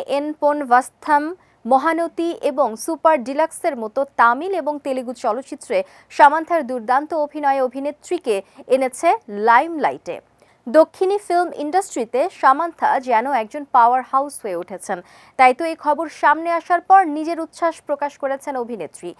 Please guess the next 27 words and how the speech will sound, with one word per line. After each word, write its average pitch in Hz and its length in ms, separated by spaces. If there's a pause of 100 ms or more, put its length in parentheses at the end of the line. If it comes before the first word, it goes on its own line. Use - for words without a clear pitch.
(340)
এই 339 180
ঘোষণা 349 460
তার 285 260
চোখে 320 320
জল 254 440
এনে 262 220
দিয়েছে 240 340
বলেও 208 280
জানান 185 340
সামান্থা। 170 560 (140)
তিনি 220 180
বলেন, 262 320 (320)
"আইফা 302 460
উৎসবটি - 680
আমার 277 260
কাছে 311 280
সবসময় 302 760
স্পেশাল। 190 560 (120)
আমি 320 280
এই 359 100
গ্লোবাল 302 360
ট্যুরের 302 280
অংশীদার 269 480
হতে 285 260
পেরে 269 200
বেশ 320 280
আনন্দিত। 170 500